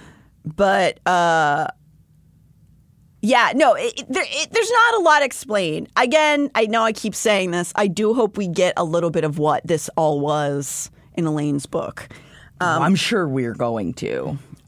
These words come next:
Speaker 1: I am sure as
Speaker 2: I am
Speaker 1: well.
Speaker 2: sure of it. Sarah?
Speaker 1: Sarah?
Speaker 2: Mm-hmm.
Speaker 1: Um, Rhys, uh, Elaine, trembling, tells him that they are here to beg him and his father to n-,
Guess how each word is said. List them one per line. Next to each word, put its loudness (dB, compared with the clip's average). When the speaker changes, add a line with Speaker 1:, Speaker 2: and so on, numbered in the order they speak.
Speaker 1:
I 4
am 2
sure 4
as 2
Speaker 2:
I 4
am 6
Speaker 1:
well. 4
Speaker 2:
sure 8
of 2
it. -2
Sarah? 2
Speaker 1:
Sarah? 0
Speaker 2:
Mm-hmm. -2
Speaker 1:
Um, 2
Rhys, -6
uh, 2
Elaine, 0
trembling, 0
tells -2
him -2
that -4
they 2
are -2
here -6
to -4
beg 0
him -2
and 0
his -4
father -2
to -8
n-, -2